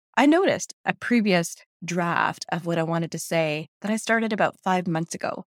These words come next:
But clearly, it didn't come to completion 'cause it hasn't come out into the world. And that was also because I wasn't really feeling called to see it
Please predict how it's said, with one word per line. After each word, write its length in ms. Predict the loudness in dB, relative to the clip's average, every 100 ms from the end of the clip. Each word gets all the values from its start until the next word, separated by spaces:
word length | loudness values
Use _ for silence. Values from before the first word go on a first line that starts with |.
| -8
But 100 | -4
clearly, 540 | 4 6 6 0 -4
it 80 | 0
didn't 200 | 4 4
come 120 | 4
to 80 | 0
completion 600 | 0 -2 2 2 0 0
'cause 180 | 2 0
it 100 | -2
hasn't 400 | -4 -2 -2 -4 -4
come 160 | 0
out 140 | 0 0
into 180 | -4
the 100 | -4
world. 380 | -2 0 0 -2 -6 -8 -8 -10 -6
And 160 | 2 6
that 160 | 4 2
was 120 | -2
also 220 | -2 -2
because 260 | -4 -2 0
I 60 |
wasn't 340 | 2 2 0 -4
really 240 | -2 0
feeling 320 | -2 -2 -2
called 420 | -4 -6 -4 -6 -10 -10
to 200 | -4 -4
see 280 | -4 -4 -4
it 100 | -4